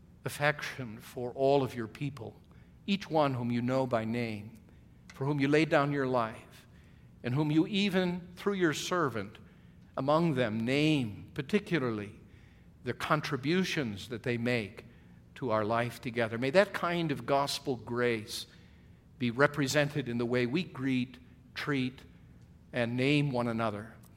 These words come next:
and acknowledge with gratitude the work that we do together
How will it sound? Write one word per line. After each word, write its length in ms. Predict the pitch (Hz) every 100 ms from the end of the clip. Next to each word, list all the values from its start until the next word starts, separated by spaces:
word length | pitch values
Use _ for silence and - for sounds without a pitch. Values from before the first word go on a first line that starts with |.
| - - - -
and 140 | 120
acknowledge 580 | 127 120 131 143 147 143
with 200 | 143 -
gratitude 640 | 131 139 180 175 - 123 104
the 60 |
work 340 | 113 139 147 151
that 140 | 151
we 100 | 123
do 220 | 117 151
together 540 | 160 127 127 131 123